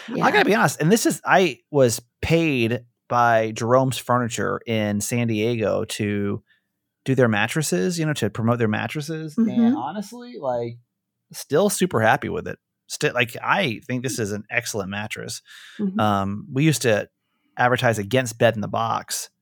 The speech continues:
Speaker 1: basically,
Speaker 2: Yeah.
Speaker 1: because they are becoming so popular.
Speaker 2: Yeah.
Speaker 1: Um, and this, I don't even know why I'm bringing this up. They're not paying me for this, but, uh,
Speaker 2: <laughs>
Speaker 1: I've always been a little hesitant for bed in the box. So I'd be kinda curious on,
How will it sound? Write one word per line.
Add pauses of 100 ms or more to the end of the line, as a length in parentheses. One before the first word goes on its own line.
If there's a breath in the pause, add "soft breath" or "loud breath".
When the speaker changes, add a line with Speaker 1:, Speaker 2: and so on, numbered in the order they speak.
(160)
Speaker 1:
basically,
Speaker 2:
Yeah.
Speaker 1:
because
they
are
becoming
so
popular. (280 loud breath)
Speaker 2:
Yeah.
Speaker 1:
Um, (520)
and
this,
I
don't
even
know
why
I'm
bringing
this
up.
They're
not
paying
me
for
this,
but,
uh,
Speaker 2:
<laughs>
Speaker 1:
I've
always
been
a
little
hesitant
for
bed
in
the
box.
So
I'd
be
kinda
curious
on,